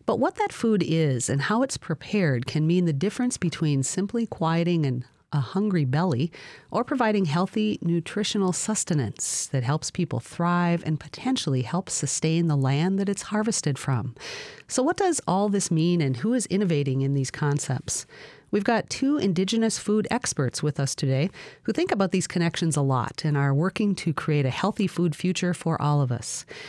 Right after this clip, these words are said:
In the studio today with me is Sean Sherman.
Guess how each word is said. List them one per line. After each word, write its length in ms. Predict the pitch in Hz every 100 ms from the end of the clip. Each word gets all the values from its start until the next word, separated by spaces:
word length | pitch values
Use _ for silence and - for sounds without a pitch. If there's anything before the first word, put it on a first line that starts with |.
| - -
In 80 | 254
the 60 |
studio 320 | - 320 294
today 320 | 262 202 208 214
with 180 | 214
me 180 | 233 247
is 140 | 190 170
Sean 320 | - 165 160
Sherman. 420 | - 156 175